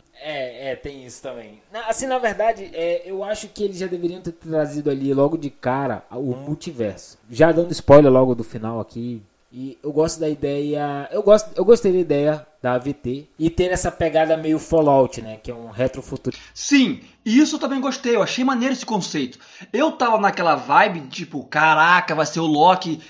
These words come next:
Speaker 2: viajando por várias linhas do tempo, interagindo com vários outros Lokis. E, é, é,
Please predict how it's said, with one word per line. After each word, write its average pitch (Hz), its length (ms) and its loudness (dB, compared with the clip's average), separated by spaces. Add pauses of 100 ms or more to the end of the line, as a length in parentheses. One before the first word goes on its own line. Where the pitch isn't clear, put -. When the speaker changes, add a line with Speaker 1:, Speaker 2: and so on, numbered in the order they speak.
(180)
Speaker 2:
viajando 165 540 -2
por 156 140 -8
várias 170 340 4
linhas 165 380 -2
do 180 160 -6
tempo, 175 580 -2 (160)
interagindo 185 480 0
com 185 180 -4
vários 180 360 4
outros 185 320 -2
Lokis. 170 800 0 (100)
E, 185 100 -12 (120)
é, 196 100 0
é, 196 500 0